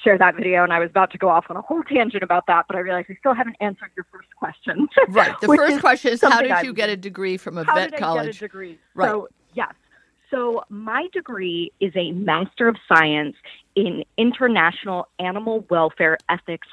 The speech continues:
Speaker 1: and Law. And I got it
Speaker 2: Wow.
Speaker 1: through the University of Edinburgh's Royal Dick Veterinary School, um, or School of Veterinary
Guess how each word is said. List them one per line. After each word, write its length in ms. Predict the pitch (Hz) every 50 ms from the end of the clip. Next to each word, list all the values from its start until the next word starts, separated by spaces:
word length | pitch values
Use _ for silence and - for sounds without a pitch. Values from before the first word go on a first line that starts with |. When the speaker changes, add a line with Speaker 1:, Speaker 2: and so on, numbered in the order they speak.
| - -
Speaker 1:
and 220 | 185 180 175 170 156
Law. 300 | 156 151 - - - - - - _ - - - - - _ -
And 120 | 202 190
I 100 | 180 175 170
got 300 | 156 196 190 180 185 196
it 40 | 196
Speaker 2:
Wow. 180 | 202 - 196 - -
Speaker 1:
through 200 | - 208 202 190 -
the 160 | 180 180 175 -
University 840 | - 180 208 214 226 247 226 226 220 233 - - 240 226 226 220 196 -
of 120 | - 190 170 - _ -
Edinburgh's 840 | - 185 185 180 180 175 165 - 180 175 160 156 156 151 156 160 - _ - _ _ -
Royal 360 | 185 185 180 185 190 196 -
Dick 220 | - 180 170 170 -
Veterinary 600 | 190 170 175 165 160 156 156 151 143 139 156 151 _ _
School, 420 | - 175 160 147 151 147 160 196 - - - - - _ -
um, 360 | 190 180 156 151 160 160 143
or 160 | 156 - - - - -
School 260 | - - 247 226 208
of 80 | 185 190 -
Veterinary 480 | 196 175 175 170 165 160 151 165 170